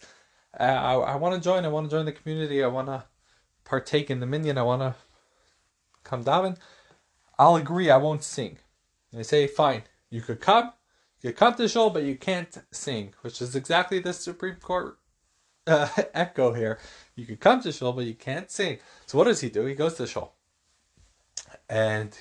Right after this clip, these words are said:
he starts very, uh, modest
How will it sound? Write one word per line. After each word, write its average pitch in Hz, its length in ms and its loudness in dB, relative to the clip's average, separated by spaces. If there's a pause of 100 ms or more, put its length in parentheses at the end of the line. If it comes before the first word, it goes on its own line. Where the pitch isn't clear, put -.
he 113 80 -10
starts 147 560 -2 (420)
very, 143 400 -2
uh, 147 260 0 (640)
modest 143 500 2